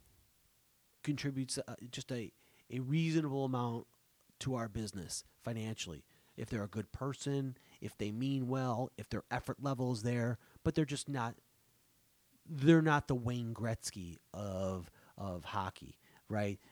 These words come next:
They're on the third line instead of the second or first line, and that's okay. We gotta have individuals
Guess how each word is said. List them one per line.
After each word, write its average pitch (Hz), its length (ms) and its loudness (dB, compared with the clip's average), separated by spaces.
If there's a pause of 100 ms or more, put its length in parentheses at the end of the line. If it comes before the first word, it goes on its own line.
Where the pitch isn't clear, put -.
(120)
They're 139 160 4
on 131 140 2
the 107 80 -2
third 123 420 -2
line 80 400 -6
instead 104 300 -4
of 101 200 -4
the 95 100 -4
second 113 460 -4
or 117 100 -10
first 170 320 -2
line, 90 140 -8
and 147 100 -2
that's 214 160 0
okay. 196 320 -6 (240)
We - 80 -8
gotta 180 220 -2
have 175 300 0 (560)
individuals 156 640 4